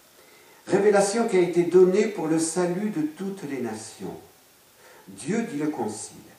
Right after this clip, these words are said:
avec la même bienveillance, a pris des dispositions pour que la révélation demeure toujours en son intégrité et qu'elle soit transmise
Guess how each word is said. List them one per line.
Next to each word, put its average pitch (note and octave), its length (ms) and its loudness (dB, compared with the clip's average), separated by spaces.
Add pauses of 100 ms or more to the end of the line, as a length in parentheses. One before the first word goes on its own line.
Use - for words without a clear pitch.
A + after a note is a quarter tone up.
(500)
avec G#3 320 2
la F3+ 100 2
même G#3+ 320 2
bienveillance, D#3+ 920 -6 (540)
a E3 100 -2
pris A3 280 -8
des C#3+ 200 0
dispositions - 1200 -10 (920)
pour C4+ 340 0
que A3+ 100 -4
la G3+ 180 0
révélation F3+ 1000 -2
demeure F#3+ 520 2 (240)
toujours G#3 680 -8
en C#3+ 80 -6
son C#3+ 360 -4
intégrité C#3 1120 -8 (580)
et A#2+ 140 -4
qu'elle C3+ 200 -6
soit G#2 240 -6
transmise A#2 840 -10